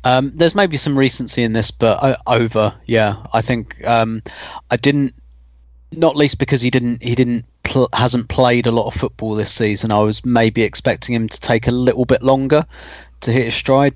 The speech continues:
but yeah, over for me. And, and I don't really watch Spanish football, so I, I don't, I'd heard that he was really good at Real Sociedad, and I've heard a lot about this player, but I, I've never actually seen him. So,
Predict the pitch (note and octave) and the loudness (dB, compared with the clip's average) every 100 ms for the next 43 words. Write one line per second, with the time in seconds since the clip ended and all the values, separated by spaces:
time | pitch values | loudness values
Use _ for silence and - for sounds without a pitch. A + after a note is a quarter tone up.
0 | - A2 A#2 G2 F#2+ - A#2 A#2 G#2+ G2 | 0 2 2 2 -2 -2 0 0 -2 -8
1 | A#2 A2 G2 G2+ - B2 C3 - C#3 C3+ | -4 -2 -2 -2 -2 0 0 0 -2 0
2 | - C3 C3+ A#2+ A#2 A2+ A#2+ - A#2+ G#2+ | -2 0 0 -2 -4 -2 -4 -2 -4 -4
3 | - A2+ - G2 F#2 - G#2+ - A2+ - | -4 -6 -6 -10 -6 -2 -2 -2 -4 0
4 | G#2+ G2+ - - - - A2+ - C3+ A#2+ | 0 -2 -12 -20 -14 -2 -2 2 2 2
5 | G#2 - - A2 G#2 G#2+ G#2 A2 G2+ A2 | 0 -6 -6 -8 -6 -8 -4 -4 -2 -2
6 | G#2 G2 A2+ - G#2+ G#2 G2 G#2+ G#2 A#2+ | 0 -2 -4 -4 0 0 0 0 2 4
7 | B2 A2 G#2 F2+ - - - - A2 G2 | 4 2 0 -2 -2 -4 -8 -2 0 0
8 | G2+ A2 G#2+ - A2+ A#2 G#2 G2 - G#2 | 0 -2 -4 -4 0 2 2 0 -2 -4
9 | - A2+ G#2+ F#2 G2+ G2 A2+ G2+ | 0 0 0 -4 -4 0 2 2